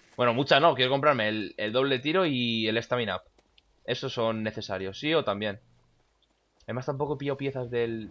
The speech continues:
del tema de, de la Blundergat. Sé dónde están. Sé dónde están las piezas porque me acuerdo. Aquí hay una. Ah, pues no, ¿en serio? O sea, que había un maletín.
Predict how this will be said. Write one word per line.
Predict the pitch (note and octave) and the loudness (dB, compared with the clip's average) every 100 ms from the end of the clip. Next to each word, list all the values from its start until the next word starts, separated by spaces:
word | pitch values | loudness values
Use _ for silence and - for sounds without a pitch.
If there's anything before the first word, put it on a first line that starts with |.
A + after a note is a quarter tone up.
| - - | -12 -8
del | A2+ | -6
tema | A2 A#2 G#2+ | -4 -2 -2
de, | A2 G#2+ G#2 G2 - - | -2 -4 -4 -6 -8 -4
de | |
la | G2+ | -2
Blundergat. | G#2 C3 A2 G2+ G#2+ - _ | 0 -2 -4 -4 -6 -8 _
Sé | - | 0
dónde | D3+ D3+ | 2 2
están. | - D#3 C3+ - _ _ _ _ _ _ _ | 4 2 2 -6 _ _ _ _ _ _ _
Sé | - | -6
dónde | B2+ | -4
están | C3 C3 | 0 0
las | A#2+ | 0
piezas | C#3+ C3 A2+ C3 | -2 -2 -2 -4
porque | F#2 - F#2+ | -10 -10 -8
me | F#2+ | -6
acuerdo. | F#2 C#3+ A#2 B2+ - _ _ _ _ _ _ _ _ _ _ - | 0 0 2 -2 -6 _ _ _ _ _ _ _ _ _ _ -14
Aquí | F#2 - A#2+ | -14 -4 -2
hay | A#2 C3+ | -2 -2
una. | C3 A2+ - _ _ _ _ _ _ _ _ _ _ _ _ _ _ _ _ _ _ | -4 -6 -8 _ _ _ _ _ _ _ _ _ _ _ _ _ _ _ _ _ _
Ah, | D#3+ D#3+ | -8 -6
pues | G#2+ | -8
no, | G#2+ E3 G#3+ | -8 -10 -10
¿en | G2+ | -12
serio? | A2+ F3 F4 | -4 -2 -2
O | F#4+ _ _ _ | -6 _ _ _
sea, | - | -8
que | A2 | -2
había | D3 A3 | 4 6
un | |
maletín. | F#3 B2+ A2+ A2+ G#2+ | 6 4 2 -4 -6